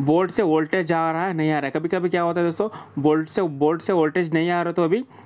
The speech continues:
आपका फ़ैन मोटर नहीं चलेगा और ई सिक्स दिखा देगा। नाइंटी परसेंट इसका फ़ैन मोटर ख़राब हो जाता है जल्दी। चलिए, आपको मैं दिखाता हूँ इसे। दोस्तों, आप देख सकते हैं इस बोर्ड से आउटपुट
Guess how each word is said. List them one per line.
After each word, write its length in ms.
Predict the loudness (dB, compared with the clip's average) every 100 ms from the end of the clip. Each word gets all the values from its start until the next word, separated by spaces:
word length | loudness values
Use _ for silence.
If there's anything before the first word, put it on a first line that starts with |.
| -4
आपका 240 | -4 -2 -4
फ़ैन 220 | -2 -2
मोटर 240 | -2 -2 -2
नहीं 140 | -2
चलेगा 360 | 0 -2 0 0
और 180 | 2 2
ई 60 |
सिक्स 180 | 2 2
दिखा 260 | 2 2 0
देगा। 300 | 0 -2 -2 -6 -16 -18 -20 -14 -2
नाइंटी 320 | 0 0 -2
परसेंट 320 | -4 0 0
इसका 180 | 0 -2
फ़ैन 260 | -2 -2 -2
मोटर 240 | -2 -2
ख़राब 280 | -2 -2 0
हो 100 | 0
जाता 200 | 0 0
है 60 |
जल्दी। 340 | 0 2 2 0 -6 -20 -20 -6
चलिए, 180 | 0 0
आपको 200 | 0 0
मैं 140 | 0
दिखाता 300 | 0 -2 -2
हूँ 80 | -2
इसे। 240 | 0 -2 -4 -8 -16 -10 -4
दोस्तों, 360 | 0 0 0
आप 80 | -2
देख 280 | -2 -2 -2
सकते 280 | -4 0 0
हैं 260 | 2 -2 -4 -16 -20 0
इस 220 | 2 4 4
बोर्ड 260 | 4 4 2
से 200 | 2 2
आउटपुट 580 | 2 0 0 -2 -2